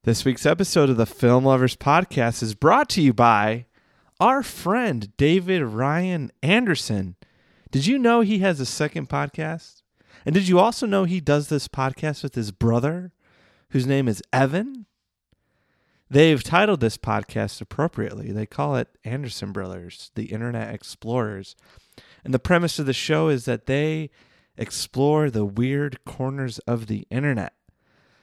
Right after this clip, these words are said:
They've looked at flat earthers, they've looked at web Nazis, they've looked at the Montauk Boys. I don't know what a Montauk Boy is, and you probably don't either, which is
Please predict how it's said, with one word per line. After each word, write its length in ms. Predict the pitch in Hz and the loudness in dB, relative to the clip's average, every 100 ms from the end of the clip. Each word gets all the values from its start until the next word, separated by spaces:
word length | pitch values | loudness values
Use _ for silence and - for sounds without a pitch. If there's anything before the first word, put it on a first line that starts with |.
| _ _ | _ _
They've 160 | 117 107 | -4 0
looked 220 | 117 - | 0 -2
at 120 | - | -12
flat 400 | - - 127 117 | -8 -2 0 2
earthers, 640 | 135 143 143 143 139 135 - | 2 0 -4 -4 -4 -6 -8
they've 220 | 101 95 | -8 -6
looked 240 | 104 - | -8 -8
at 220 | 98 - | -12 -10
web 280 | 104 127 135 | -2 2 2
Nazis, 840 | 131 135 - - 131 127 123 104 - | 2 -2 -2 -4 -2 0 -2 -6 -10
they've 260 | 104 95 | -8 -6
looked 200 | 113 - | -6 -6
at 120 | 98 | -8
the 80 | - | -8
Montauk 640 | 98 117 131 - 127 131 | -4 -2 -2 -2 -4 -4
Boys. 360 | - 139 151 - _ _ _ _ _ | -4 -4 -6 -10 _ _ _ _ _
I 100 | 294 | -4
don't 140 | 359 185 | 0 2
know 120 | 135 | 4
what 120 | 117 | 2
a 40 | 104 | 2
Montauk 540 | 98 98 - 104 104 | -2 -4 -6 -8 -4
Boy 220 | 113 117 | -4 -2
is, 260 | 147 185 160 | -4 -8 -6
and 160 | 131 | -6
you 80 | 196 | -4
probably 280 | 208 196 175 | -2 0 0
don't 160 | 175 208 | -2 -4
either, 320 | 214 - - _ - | -6 -10 -14 _ -14
which 160 | 110 | -6
is 240 | 117 104 | -4 -6